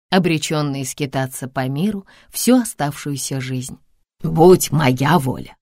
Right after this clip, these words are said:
никуда бы я не поехала", ворчала Дейзи, помогая мне укладывать вещи в чемодан. "Да только хозяйка говорит, что у неё нет денег, чтобы платить мне. Так что же тогда прикажете делать?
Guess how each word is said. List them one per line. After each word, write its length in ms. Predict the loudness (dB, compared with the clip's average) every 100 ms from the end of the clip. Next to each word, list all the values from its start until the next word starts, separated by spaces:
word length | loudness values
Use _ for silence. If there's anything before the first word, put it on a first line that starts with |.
| _ _
никуда 720 | 6 6 4 0 2 4 4
бы 140 | 6 4
я 240 | 4 4
не 140 | 4 4
поехала", 760 | 2 0 -4 -8 -12 -12 -18 _ _ 0
ворчала 560 | 4 4 4 2 4
Дейзи, 420 | 4 6 4 2 -6 _ _
помогая 460 | 8 8 8 6 6
мне 160 | 4 2
укладывать 640 | 4 4 6 4 2 2
вещи 340 | 2 2 0
в 80 | -2
чемодан. 500 | 0 2 2 -2 -8 -14 _ _ -6
"Да 100 | -4
только 300 | -4 -4 -4
хозяйка 560 | 0 0 -2 -4 -4
говорит, 400 | 0 2 4 2
что 200 | 2 4
у 60 | 4
неё 340 | 4 4 6
нет 260 | 6 6 4
денег, 360 | 4 4 4
чтобы 300 | 2 4 2
платить 540 | 4 4 4 0 0 -6
мне. 200 | -10 -14 -20 _ _ _ _ _
Так 200 | 2 2
что 300 | 2 6 6
же 140 | 6
тогда 300 | 4 2 2
прикажете 600 | 2 2 4 4 2 0
делать? 420 | 0 0 0 -4